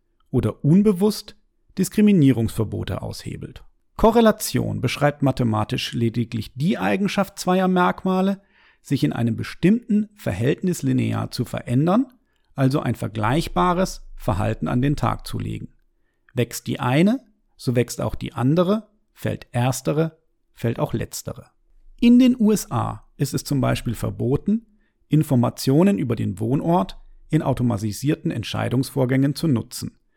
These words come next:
da die schwarze und weiße Bevölkerung nach wie vor so stark voneinander segregiert leben,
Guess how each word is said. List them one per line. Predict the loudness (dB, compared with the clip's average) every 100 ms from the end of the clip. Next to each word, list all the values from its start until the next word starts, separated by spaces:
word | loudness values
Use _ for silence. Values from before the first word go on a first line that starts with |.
| _ _ _
da | -4
die | -4
schwarze | -8 -2 0 0 0 -2 -2 -4 _
und | -6 -4
weiße | -4 -2 -2 -2
Bevölkerung | 0 2 0 0 -2 0 -2 -6 _ _ _
nach | 0 0 0
wie | -2
vor | -4 0 2 0 -6 _ _ _ _
so | -4 0 0
stark | 2 -2 0
voneinander | -4 -2 0 0 2 0
segregiert | -2 -6 -8 0 -2 2
leben, | 2 4 2 -2